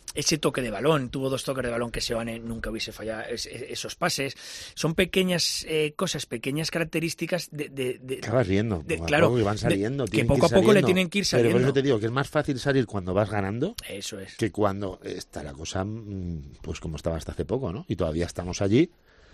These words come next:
Speaker 2: Pero bueno, yo creo que poco a poco irán cogiendo esa confianza, eh, sobre todo con el resto de compañeros. Su tono físico le hará y eso hará crecer a
Speaker 1: Bueno,
Speaker 2: todos.
Speaker 1: pero entenderte con Sielva, entenderte con Portillo, entenderte Seoane,
Speaker 2: Ah, los buenos se
Speaker 1: entenderte
Speaker 2: entienden
Speaker 1: con,
Speaker 2: con todos, tío.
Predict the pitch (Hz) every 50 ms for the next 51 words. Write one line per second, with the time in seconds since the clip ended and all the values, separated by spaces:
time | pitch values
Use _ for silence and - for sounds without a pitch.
0 | - - - - - - - - - - - 92 90 87 85 92 131 165 - -
1 | 101 95 92 92 87 80 92 92 90 82 90 87 - 90 85 85 82 82 90 90
2 | 87 90 95 87 90 - - 101 95 98 90 - 90 95 95 90 - 101 110 135
3 | 139 - 120 101 - - - 104 98 98 98 98 98 101 98 - - - 90 87
4 | 87 82 98 101 92 90 92 87 80 87 - - 92 90 85 90 90 85 85 87
5 | 107 135 143 160 - - - - - - _ - - - - - 165 - 95 90
6 | 95 - - 123 113 113 98 101 95 92 90 92 90 87 92 107 120 127 123 101
7 | 87 78 73 - 82 - - - - 98 92 80 80 - - 87 - - 87 87
8 | 95 98 - - 143 143 135 - - 127 131 131 131 135 135 135 135 143 156 165
9 | - 180 170 170 165 160 147 - - 156 156 156 151 151 147 147 143 147 139 139
10 | 139 143 147 - 147 135 151 139 135 143 131 131 - - 143 143 139 135 135 131
11 | 131 123 131 127 131 131 139 139 135 - 147 135 135 135 135 131 - - 143 135
12 | 139 143 147 143 139 139 139 - 165 139 - - 151 - 117 110 95 104 95 -
13 | - 92 101 98 85 104 98 95 85 - 113 107 95 80